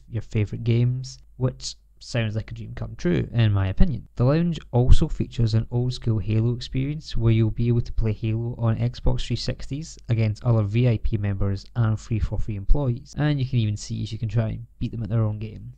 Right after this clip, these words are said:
Fireteam Raven will also be set up in the lounge, so if you haven't had a chance to give that a go, then this would be a great opportunity to do so. And of course, snacks and drinks will be available. However, I'm not sure if they will be complimentary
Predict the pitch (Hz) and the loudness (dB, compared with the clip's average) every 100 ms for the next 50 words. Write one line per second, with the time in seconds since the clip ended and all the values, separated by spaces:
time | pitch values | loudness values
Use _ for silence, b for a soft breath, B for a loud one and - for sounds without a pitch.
0 | - - 151 170 131 107 104 113 139 156 | -8 -2 -2 0 0 0 0 0 0 -2
1 | - 117 117 127 123 - 120 127 127 123 | -2 0 0 -2 -2 -2 4 4 4 2
2 | 127 143 160 - - - 165 - 123 135 | 0 0 -6 -12 -12 0 4 6 4 0
3 | 131 113 - - 98 98 113 - - 107 | 0 0 0 2 2 0 -4 -6 -6 -4
4 | 104 101 95 98 98 110 - 117 98 101 | -4 -6 -10 -8 -8 -8 -4 -4 -4 -6
5 | 123 151 b b - - 113 127 - 131 | -8 -10 b b -10 -2 2 2 2 -2
6 | 117 110 104 101 110 104 110 131 135 - | -4 -4 -6 -4 -2 0 4 2 0 -4
7 | 123 - 113 117 107 107 - 107 104 - | 2 4 4 4 0 0 -4 -2 -2 -2
8 | 110 110 - - 117 113 - 127 120 - | -6 -6 -10 -2 0 0 2 2 2 -2
9 | - - 131 120 123 113 113 113 - 123 | -8 -4 -4 -4 -4 0 0 -2 -6 -2
10 | 113 113 104 101 110 127 143 147 - 117 | 2 2 2 2 2 0 0 -4 0 2
11 | 110 113 117 113 113 - 120 113 117 110 | 4 4 4 2 0 -2 -2 -2 -2 -2
12 | 107 110 104 101 101 - - - - 110 | -4 -6 -6 -10 -16 -20 -20 -10 0 2
13 | - 98 110 131 - 185 202 | 2 2 0 0 -4 -6 -6